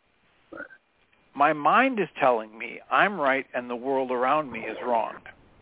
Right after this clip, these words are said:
Speaker 1: Right.
Speaker 2: Right? What I've been trained to think is when I have anger, the more angry I am, the more right I know I am and the, the more wrong the other people are. And as Guy Finley
Speaker 1: Yeah.
Speaker 2: says, my anger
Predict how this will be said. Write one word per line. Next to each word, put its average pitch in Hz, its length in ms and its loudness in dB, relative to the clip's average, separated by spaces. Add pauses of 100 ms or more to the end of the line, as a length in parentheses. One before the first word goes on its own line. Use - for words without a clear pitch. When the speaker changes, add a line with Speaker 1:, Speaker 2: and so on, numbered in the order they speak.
(880)
Speaker 1:
Right. 113 260 4
Speaker 2:
Right? - 220 -14
What 143 160 2
I've 135 180 2
been 131 180 -16 (100)
trained 254 360 0
to 196 100 -10 (100)
think 127 260 -6
is 117 300 0
when 123 200 -2
I 160 160 4
have 151 260 2
anger, 139 560 0 (380)
the 127 60 -4
more 156 280 2
angry 147 440 -2
I 135 120 4
am, 165 280 -2
the 127 80 -10
more 135 240 -2
right 139 300 0
I 131 140 -2
know 131 240 -4
I 131 120 -2
am 131 260 -6
and 120 120 -8
the, 117 200 -8 (120)
the 120 60 -8
more 131 260 0
wrong 131 360 2 (100)
the 123 120 0
other 135 200 2
people 104 400 -10
are. - 220 -8 (720)
And 131 100 -6
as 120 160 -6
Guy 131 260 4
Finley 208 200 0
Speaker 1:
Yeah. - 180 2
Speaker 2:
says, 113 220 -2 (480)
my 254 160 -2
anger 180 640 -4